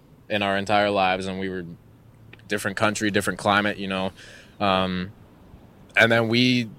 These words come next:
Noah and I, we were getting first and second in every race, and it was, we still had that competitive spirit, you know, being,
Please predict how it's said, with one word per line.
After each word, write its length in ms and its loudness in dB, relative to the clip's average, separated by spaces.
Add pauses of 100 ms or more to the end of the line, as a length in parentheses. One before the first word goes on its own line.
(200)
Noah 300 0
and 80 0
I, 180 2
we 160 0
were 80 0
getting 240 4
first 220 2
and 80 -4
second 360 2 (140)
in 100 -8
every 200 -2
race, 340 0
and 100 -6
it 80 -6
was, 320 -6 (320)
we 160 -2
still 240 0
had 220 2
that 240 2
competitive 640 -2
spirit, 440 -2
you 100 -6
know, 200 -4
being, 420 -4